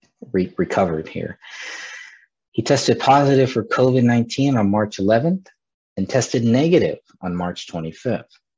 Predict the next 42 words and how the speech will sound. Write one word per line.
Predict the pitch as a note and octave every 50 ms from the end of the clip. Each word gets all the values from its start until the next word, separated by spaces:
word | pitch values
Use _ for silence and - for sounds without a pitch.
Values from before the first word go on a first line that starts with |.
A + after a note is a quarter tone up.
| _ _ _ _ _ _ _ _ _ _ _ _ -
Mister | G2+ F#2+ - - F#2+
Hoover's | G#2 G#2 G#2 G#2 -
daughter, | - G2 G2 G2 G2+ G2+ G2+
Linda | G2 F#2+ F#2+ F#2+ F#2+ F#2+ F2+ - -
Horpel, | A2 G#2 G2+ - - G2+ G2 G2 A2 - _ _ _ _ _ _ _ _ _ _ _ _ _ _ _ _ - - -
was | - G2 F#2 - -
not | F2+ F#2+ G2 G2+ A2+ A#2+ - A2+
expecting | - - - - A2 G#2+ - - - A2
her | G2 A2+ G#2+
father | G#2+ - - F2+ F2 F2+ F#2 F#2+
to | F#2 - F#2+
recover. | F#2+ G2+ G2+ - G#2+ A#2 A2 F#2+ E2 D#2+ E2 F#2
That's | F#2 F#2+ F#2 - -
what | G#2
we | G2+ G#2+
were | G#2
being | G#2 G#2+ G#2 G#2 G2+
told. | - - F#2 A2 A#2 - F2
I | E2
mean, | E2+ F2 E2+ E2+
it | E2 -
just | - - - -
goes | G2 G2 G2 F#2+ -
to | - G2 G2
that | G2 F#2+ F#2 -
old | F#2 G2 G2+ G2 - -
thing. | - G#2 A#2 A2+ F2+
It's | E2 - - - -
like, | E2+ E2 D#2+ _ _ -
you | E2+ F2+
get | G2+ G#2 A2 A2+
it, | A2+ A2+ - - - _ _ _ _ _ _ -
you're, | F#2+ F2+ D#2+ - _ -
you're | - F2+
done. | E2 - F2 G2 A#2 A#2 F2+ D#2+ - _
It's, | - - - - -
it's | - D#2 - -
just | - - - -
not | F2 E2+ E2 -
the | - E2+
case. | - - G2+ A2 A2 - - - - - - - _ _ - - - - - - - - - - - - - - - - _ -
Um, | - B2+ B2 B2 A#2+ A#2+ A#2 A#2+ A#2 A2+ G#2+ -